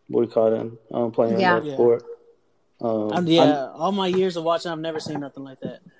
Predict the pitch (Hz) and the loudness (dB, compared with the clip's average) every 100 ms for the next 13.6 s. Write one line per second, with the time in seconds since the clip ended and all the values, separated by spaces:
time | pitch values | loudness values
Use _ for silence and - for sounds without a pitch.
0 | _ 123 147 151 120 156 143 135 135 131 | _ 2 2 4 2 4 4 4 2 0
1 | 120 120 113 110 - 131 123 117 113 107 | -2 -2 0 0 0 -4 0 4 4 2
2 | - - - 117 113 104 107 113 107 113 | -4 -14 -12 -6 -2 -2 -2 -6 -4 -2
3 | 110 - 131 117 - 107 101 98 104 _ | -4 -6 -6 -6 -6 -4 -2 -4 -8 _
4 | _ _ 113 110 - 113 113 107 - 113 | _ _ -14 -12 -8 -2 0 0 -2 -2
5 | 113 117 113 - 123 120 120 - 156 156 | 2 2 0 -2 0 2 0 -2 -4 -4
6 | 147 147 143 117 110 135 139 135 131 127 | -4 -4 2 4 4 2 2 4 4 2
7 | 123 131 147 147 147 - - - _ _ | 0 -2 -4 -6 -8 -16 -20 -20 _ _
8 | - - _ _ _ - 110 104 156 170 | -16 -16 _ _ _ -14 -10 -6 0 2
9 | 156 139 143 139 135 131 _ 196 196 196 | 2 0 0 -2 -4 -6 _ -4 2 2
10 | 214 - 262 277 330 359 359 _ _ _ | 2 -2 -4 -2 -2 -4 -6 _ _ _
11 | _ _ _ _ _ 151 147 143 139 135 | _ _ _ _ _ -4 0 0 0 -2
12 | 135 131 143 135 131 156 139 117 101 104 | -4 -4 -4 -4 0 4 6 4 0 2
13 | 233 254 202 185 208 180 | 4 4 6 6 6 4